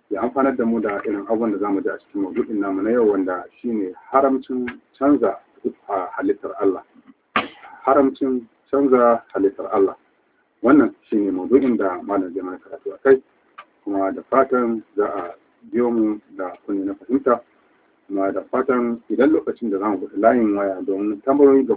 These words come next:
ku masu saurare yayi, mun tashi tambaya, a yi tambaya akan karatun da malam zai mana kuma akan maudu'in da malam zai mana karatu.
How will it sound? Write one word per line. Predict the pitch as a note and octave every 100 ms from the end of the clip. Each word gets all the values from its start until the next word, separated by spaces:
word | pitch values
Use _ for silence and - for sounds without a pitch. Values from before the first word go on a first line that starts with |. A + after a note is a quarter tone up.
| -
ku | D3+
masu | D#3 A#2 -
saurare | G2+ F2+
yayi, | F#2+ C3+ C#3+ - _ _ _
mun | G2+ G2
tashi | A2 G#2+
tambaya, | G2 F#2 C3 A#2+ A#2
a | G2
yi | A2+
tambaya | D#3 B2+ B2+ A#2+
akan | G2 C3+ B2+ A2+ G2+ - _ _ _ _ -
karatun | A#2+ B2 D#3+
da | A#2
malam | G#2+ G#2 F#2+ F2+ - _ _ -
zai | A2+
mana | G2 F#2+
kuma | - A2 -
akan | - D3
maudu'in | G#2 F#2+ G2+ F#2+
da | - - _ _
malam | G#2+ G2+ F#2+
zai | F#2+
mana | F#2 F2+
karatu. | F2+ E2+ F2